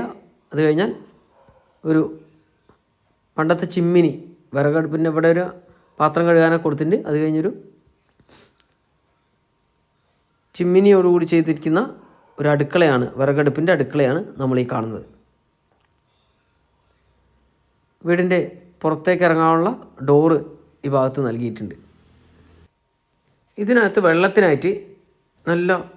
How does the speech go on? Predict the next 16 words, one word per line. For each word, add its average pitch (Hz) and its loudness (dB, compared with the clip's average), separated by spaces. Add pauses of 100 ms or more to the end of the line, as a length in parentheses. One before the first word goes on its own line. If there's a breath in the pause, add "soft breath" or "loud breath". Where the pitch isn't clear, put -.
(440)
ഒരു 160 0
കുളമുണ്ട് 147 4
കേട്ടോ. 107 -6 (100)
കുളം, 113 -2 (260)
കുളം 151 0
എന്ന് 180 2
പറഞ്ഞു 180 0
കഴിഞ്ഞാൽ 190 0
കുളിക്കുന്നതല്ല, 180 0 (180)
അത്യാവശ്യം 165 -4
വലിയൊരു 175 2
കിണറിന് 170 2 (840 soft breath)
തന്നെയായി 190 2
തോന്നും. 160 4 (200)
പക്ഷേ - -8
അത്യാവശ്യം 196 0